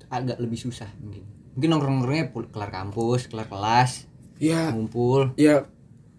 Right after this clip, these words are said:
Speaker 2: Gue sih kebayang, Kak, kalau misalkan kita offline ya, dari
Speaker 1: Nah.
Speaker 2: dulu, dari semester satu kita offline. Gini deh, gue mau kasih tahu dikit aja nih ya. Gue di hari Senin sama Aska itu kuliah pertama jam tujuh.
Speaker 1: Tujuh.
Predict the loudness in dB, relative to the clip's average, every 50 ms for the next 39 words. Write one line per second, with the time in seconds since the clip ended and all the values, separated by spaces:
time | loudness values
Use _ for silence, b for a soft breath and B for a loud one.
0 | -10 -2 6 8 8 8 8 6 6 8 8 10 10 8 8 4 2 2 2 2
1 | 2 2 2 2 2 0 0 0 0 2 2 2 0 0 -2 -2 -2 -2 0 0
2 | -2 -2 -2 -4 -4 0 2 4 4 4 4 2 0 -2 -6 -14 -10 -2 0 2
3 | 4 4 4 4 4 4 2 0 -4 -2 0 2 2 4 4 4 2 2 2 2
4 | 0 0 0 0 0 -2 -2 0 -2 -2 -2 -4 -10 B B B B B B B
5 | B B B -20 -20 -20 -20 -20 -20 -20 -20 -20 -20 -20 -20 -20 -20 -20 -20 -20
6 | -20 -20 -20 -20 -20 -20 -20 -20 -20 -14 -6 0 2 4 4 4 4 2 0 -6
7 | -16 -20 -20 -18 -6 -2 0 2 4 6 6 4 4 0 -4 -4 -2 0 0 0
8 | -2 -4 -6 -8 -8 -8 -8 -10 -12 -14 -18 -20 -20 -20 -20 -20 -20 -20 -20 -20
9 | -20 -20 -20 -20 -20 -20 -20 -20 -20 -20 -20 -20 -20 B B B B B B -20
10 | -20 -20 -20 -20 -20 -20 -16 -8 0 6 8 8 8 8 8 6 6 6 4 2
11 | 0 0 0 0 2 2 2 0 0 0 0 0 -2 -2 -4 -4 -4 -4 -4 -4
12 | -4 -4 -4 -4 -4 -6 -4 -2 0 0 0 0 -2 -4 -6 -4 -2 0 2 2
13 | 2 2 2 0 -2 -2 -4 -4 -6 -8 -12 -16 -14 -12 -12 -10 -8 -6 -6 -4
14 | -4